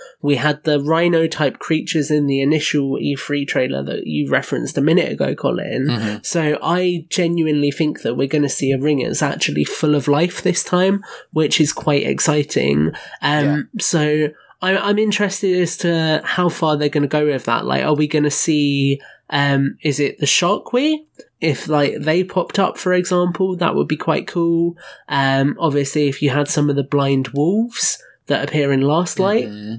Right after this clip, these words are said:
Speaker 1: I think it's Last Light. I am trying to drop so much lore here without even knowing
Speaker 2: <laughs>
Speaker 1: half of it.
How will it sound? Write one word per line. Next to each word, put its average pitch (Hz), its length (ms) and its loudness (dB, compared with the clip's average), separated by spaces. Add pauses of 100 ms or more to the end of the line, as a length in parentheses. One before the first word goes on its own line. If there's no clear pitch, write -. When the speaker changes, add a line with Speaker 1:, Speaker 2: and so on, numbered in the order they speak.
Speaker 1:
I 135 60 0
think 147 320 2
it's 113 220 -4
Last 180 240 -2
Light. 202 240 0
I 170 140 2
am 151 260 0
trying 170 300 0
to 160 40 2
drop 151 240 -2
so 190 240 0
much 160 260 -2
lore 147 220 2
here 135 160 2
without 143 400 0
even 143 240 0
knowing 143 420 0
Speaker 2:
<laughs> - 20 -8
Speaker 1:
half 143 260 -2
of 147 100 2
it. 147 160 0